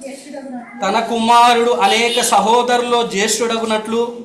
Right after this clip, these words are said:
Speaker 1: దేవుడు ఎవరిని ముందు ఎరిగెనో
Speaker 2: ఆ, ఎరిగెనో
Speaker 1: వారు తన కుమారునితో సారూప్యము గలవారగుటకు
Speaker 2: ఆ.
Speaker 1: వారిని ముందుగా నిర్ణయించాడు.
Speaker 2: ఆ,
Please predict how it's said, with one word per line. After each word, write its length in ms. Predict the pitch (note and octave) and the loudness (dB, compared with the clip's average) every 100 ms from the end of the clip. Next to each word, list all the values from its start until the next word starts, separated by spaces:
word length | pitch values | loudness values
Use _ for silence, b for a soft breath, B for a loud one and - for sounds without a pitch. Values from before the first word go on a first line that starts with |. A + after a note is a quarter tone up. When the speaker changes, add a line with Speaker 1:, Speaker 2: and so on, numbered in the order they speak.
| C#4 | -14
Speaker 1:
దేవుడు 300 | D#4+ F4+ E4+ | -14 -14 -12
ఎవరిని 360 | D#4 D#4+ F4 | -10 -12 -12
ముందు 300 | D#4+ D4 D4 | -12 -10 -10
ఎరిగెనో 640 | D#4 C#4 C4+ C#4+ A#3 A3+ E3+ | -10 -12 -14 -14 -14 -6 -2
Speaker 2:
ఆ, 160 | E3+ | -2
ఎరిగెనో 640 | E3 G3+ G#3 F#3 E3+ G#3+ - | -2 -2 -2 -2 -2 -4 -6
Speaker 1:
వారు 240 | B3+ C#4+ | -10 -10
తన 360 | F4+ E4 D4 D4 | -12 -14 -14 -14
కుమారునితో 640 | C4+ C#4 D#4+ E4+ F4 F4 F4 | -14 -12 -12 -14 -18 -16 -14
సారూప్యము 720 | D4 C4+ D4+ - D#4+ D#4 D4 | -12 -12 -12 -14 -18 -18 -14
గలవారగుటకు 880 | C4+ C4+ C#4+ D4+ C#4+ B3+ B3 B3+ G3+ | -14 -10 -10 -10 -12 -16 -20 -8 0
Speaker 2:
ఆ. 300 | D#3+ C#3+ - - B3+ | 2 2 -6 -14 -10
Speaker 1:
వారిని 320 | C4 C#4 C#4+ | -8 -6 -8
ముందుగా 520 | C4+ C#4+ D#4+ E4 F4 | -8 -10 -10 -10 -10
నిర్ణయించాడు. 640 | D#4+ B3+ C4 A#3+ A3+ - D#3 | -10 -10 -10 -10 -12 -12 -8
Speaker 2:
ఆ, 200 | C#3 | -6